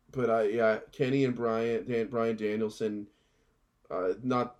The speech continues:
only the fact that they opened the show, did a half hour Broadway, but, and a draw, but also just, like, the excitement when we found out we were getting that match.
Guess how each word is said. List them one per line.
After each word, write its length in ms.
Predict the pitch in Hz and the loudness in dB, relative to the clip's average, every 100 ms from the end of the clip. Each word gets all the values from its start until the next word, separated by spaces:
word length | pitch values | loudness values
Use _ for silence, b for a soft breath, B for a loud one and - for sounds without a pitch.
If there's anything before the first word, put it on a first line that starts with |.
| - | -4
only 220 | 131 123 | -2 0
the 80 | 117 | -2
fact 340 | 120 113 113 | 0 0 0
that 140 | 110 101 | -4 0
they 200 | 101 104 | 0 2
opened 300 | 113 113 113 | 0 0 -4
the 60 | |
show, 360 | 104 113 107 107 | -2 0 0 0
did 140 | 104 104 | 0 -2
a 80 | |
half 280 | 107 101 104 | -4 -8 -4
hour 240 | 104 104 101 | -4 -2 -4
Broadway, 720 | 101 98 98 101 101 101 104 _ _ _ _ - - | -2 -2 -2 -4 -4 -6 -8 _ _ _ _ -20 -6
but, 280 | 127 113 - _ - | 2 2 0 _ -2
and 200 | 110 101 | -2 0
a 200 | 107 107 | -2 -2
draw, 480 | 104 98 98 95 120 _ _ _ _ | 0 0 2 0 -4 _ _ _ _
but 140 | 117 107 | -2 0
also 520 | 123 123 135 113 107 | -2 0 0 0 -6
just, 300 | - 117 - | -10 -10 -4
like, 220 | 104 101 | -6 -4
the 120 | - 110 | -6 -8
excitement 680 | - - 117 107 101 - - | -8 -4 -2 0 -2 -8 -6
when 180 | 107 | -6
we 100 | 101 | -6
found 340 | 101 101 98 98 | -6 -6 -4 -4
out 160 | 82 | -4
we 100 | 92 | -4
were 140 | 101 104 | -4 -4
getting 260 | 104 101 | -2 -2
that 180 | 98 90 | -4 -8
match. 500 | 98 101 120 - - | -8 -6 -8 -10 -20